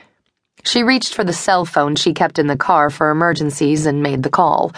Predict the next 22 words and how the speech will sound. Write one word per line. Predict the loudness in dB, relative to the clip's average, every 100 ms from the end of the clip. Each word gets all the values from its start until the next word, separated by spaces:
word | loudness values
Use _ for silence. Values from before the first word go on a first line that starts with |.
| -12 -16 -12 -2
holding | 0 2 0
her | 0
breath | 2 2 0 0
while | -2
she | 0 0
waited | 2 2 2 0
for | -2
him | -2 -2 0
to | 0
answer | -2 -2 -2
the | -4
phone | -2 -2 0 0
at | -2
the | -4
station | -6 0 0 0 -2
he | -2
ran | 0 -2 -2
in | -4
town. | -2 -2 -2 -2 -4 _ _ _ _ _ _ _ _ _ _
"Nolan's." | 0 2 2 0 -2 -4 -6 _ _ _ _ _ _ _ _
At | -2
the | 0